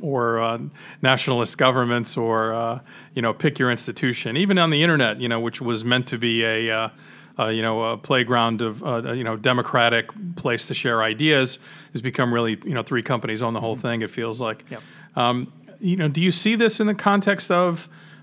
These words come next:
Speaker 1: of broad and particularly kind of millennial distrust of centralized institutions, or do you think the two phenomenon are kind of, uh,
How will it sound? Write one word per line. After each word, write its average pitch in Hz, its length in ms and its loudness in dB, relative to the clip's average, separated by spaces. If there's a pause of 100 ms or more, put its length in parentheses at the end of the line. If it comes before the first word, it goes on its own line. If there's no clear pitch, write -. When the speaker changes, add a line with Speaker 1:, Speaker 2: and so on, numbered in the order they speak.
Speaker 1:
of 143 260 2
broad 160 420 6
and 143 200 2
particularly 151 680 0
kind 139 260 2
of 127 140 0
millennial 135 640 2
distrust 139 640 0
of 123 80 -6
centralized 135 560 0
institutions, 170 880 -2 (340)
or 131 100 2
do 127 60 2
you 123 80 2
think 123 280 -2
the 120 100 -6
two 127 180 -6
phenomenon 120 580 0
are 110 100 -4
kind 117 280 -4
of, 113 300 -8
uh, 113 320 -6